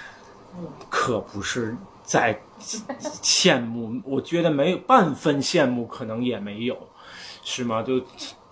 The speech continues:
能不把她用口水淹死已经算很不错了。所以我在，我在想这背后的差别，我是自己是非常，呃，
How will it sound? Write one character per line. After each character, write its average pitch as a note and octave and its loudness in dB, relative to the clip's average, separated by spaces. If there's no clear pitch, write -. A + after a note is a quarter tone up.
能 C3+ 4
不 F3 6
把 A2+ 6
她 C3+ 4
用 C3+ 4
口 B2+ -2
水 A2+ 0
淹 D3 4
死 A2+ -4
已 G#2 -10
经 A#2 -10
算 C3+ -2
很 A2+ -8
不 A#2 -14
错 B2+ -2
了。 - -20
所 D#3+ -10
以 F3 -4
我 B2+ -2
在， D#3 0
我 A2 -10
在 D#3+ -2
想 - -8
这 D3+ -8
背 D#3+ -2
后 C3+ -2
的 G#2+ -6
差 C#3+ 0
别， G#2 -8
我 G#2+ 0
是 B2 -4
自 C3+ -4
己 G2+ -10
是 - -10
非 B2+ -8
常， G2 -10
呃， F2+ -4